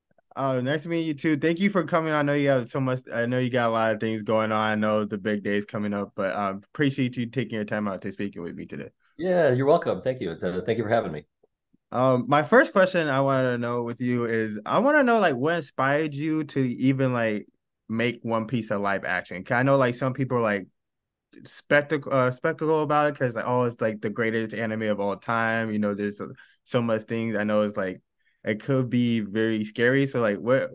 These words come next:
Speaker 1: what made you want to do that?
Speaker 2: Um, well, I was introduced to the project, um, when I was introduced to the project, I, I knew of it, but I didn't have the deep dive, uh, into the material yet. And so I was like, "All right,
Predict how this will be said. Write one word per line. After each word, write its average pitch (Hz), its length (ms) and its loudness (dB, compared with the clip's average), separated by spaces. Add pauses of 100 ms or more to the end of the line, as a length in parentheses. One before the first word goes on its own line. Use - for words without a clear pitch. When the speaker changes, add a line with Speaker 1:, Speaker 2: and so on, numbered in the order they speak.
Speaker 1:
what 123 240 -4
made 120 240 -2
you 117 140 0
want 104 260 -2
to 101 100 -12
do 95 200 -6
that? - 180 -10 (920)
Speaker 2:
Um, 143 260 6
well, 123 160 2
I 135 80 8
was 139 140 2
introduced 127 540 -2
to 110 140 4
the 95 160 0
project, 98 680 0
um, 85 540 -2
when 107 180 2
I 113 40 8
was 104 160 6
introduced 90 340 0
to - 60 -4
the 90 60 -6
project, 90 340 4
I, 95 240 4
I - 20 2
knew 110 220 6
of 107 140 6
it, 151 220 0
but 101 140 0
I 92 120 4 (120)
didn't 107 340 -4
have 104 240 2
the 95 60 -4
deep 98 240 -4
dive, 113 540 4
uh, 101 380 2 (360)
into 107 540 2
the 90 120 -2
material 107 460 4
yet. 135 300 -2
And 95 120 -6
so 92 480 0 (360)
I 107 80 -2
was 104 140 0
like, 107 180 2
"All - 80 2
right, 131 240 4